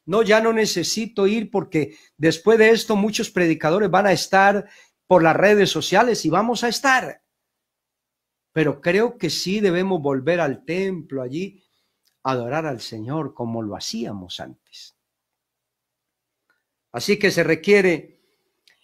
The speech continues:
que cada uno de nosotros miremos cómo está nuestro altar con Dios, nuestra vida, nuestra oración, nuestro, nuestra intimidad con Dios, nuestro servicio, nuestra relación en familia,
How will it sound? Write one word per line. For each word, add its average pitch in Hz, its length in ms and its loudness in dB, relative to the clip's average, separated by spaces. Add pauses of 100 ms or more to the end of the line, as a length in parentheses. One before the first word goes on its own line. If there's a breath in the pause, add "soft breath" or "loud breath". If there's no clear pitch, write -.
(400)
que 180 180 0
cada 233 260 2
uno 247 200 0
de 214 100 2
nosotros 233 560 -4
miremos 214 580 -2 (320 soft breath)
cómo 240 260 0
está 220 240 -4
nuestro 165 580 -2
altar 202 460 -4
con 120 180 -8
Dios, 190 220 0
nuestra 123 420 -4
vida, 175 380 -4
nuestra 127 320 -8
oración, 120 460 -6
nuestro, 127 420 -6 (760 soft breath)
nuestra 147 360 -4
intimidad 147 840 -2
con 123 240 -10
Dios, - 640 -10 (1120)
nuestro 220 720 2
servicio, 190 840 -6 (1900)
nuestra 170 360 0
relación 165 540 0
en 175 100 0
familia, 160 680 -2